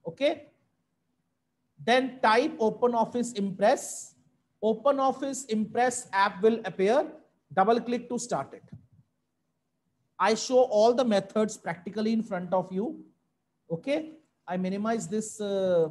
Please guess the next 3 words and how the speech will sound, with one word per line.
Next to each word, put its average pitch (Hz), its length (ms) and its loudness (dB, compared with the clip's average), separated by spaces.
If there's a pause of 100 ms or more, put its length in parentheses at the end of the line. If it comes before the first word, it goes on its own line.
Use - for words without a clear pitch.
PowerPoint. 180 640 -6 (4000)
All 170 180 2
right, 135 240 -6